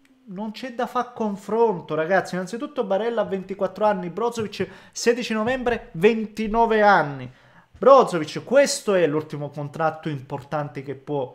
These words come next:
chiedere ad una società di calcio, ed è normale anche che si guardi attorno, ragazzi. È inutile che stiamo qui, no, a pensare che i giocatori pensino soltanto al bene della propria squadra, quindi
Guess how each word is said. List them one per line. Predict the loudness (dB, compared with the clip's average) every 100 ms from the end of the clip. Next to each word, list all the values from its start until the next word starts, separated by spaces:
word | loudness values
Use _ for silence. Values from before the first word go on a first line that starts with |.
| -16 _
chiedere | -6 0 2 2 2 2 0
ad | -4 -4
una | -4 -6
società | -8 -10 -4 -2
di | -2 -4
calcio, | -8 -6 -2
ed | -2
è |
normale | 0 0 0 2 2 2
anche | 0 -2 -6
che | -8
si | -6
guardi | -4 -2 -2 -4
attorno, | -4 2 4 4 0
ragazzi. | -4 -2 0 0 -2 -20 _
È | -8
inutile | -8 -6 -6
che | -6
stiamo | -6 -8 -8 -6
qui, | -4
no, | -2 -4 -6 -10 -20 -12
a | -12
pensare | -10 -6 -4
che | -4
i | -6
giocatori | -6 -4 -2 -2 -2
pensino | -2 -4 -4 -12 -12
soltanto | -12 -10 -6 -6 -4
al | -6
bene | -4 -4 -4
della | -6 -6
propria | -4 -4 -6
squadra, | -4 -4 -4
quindi | -6 -8 -10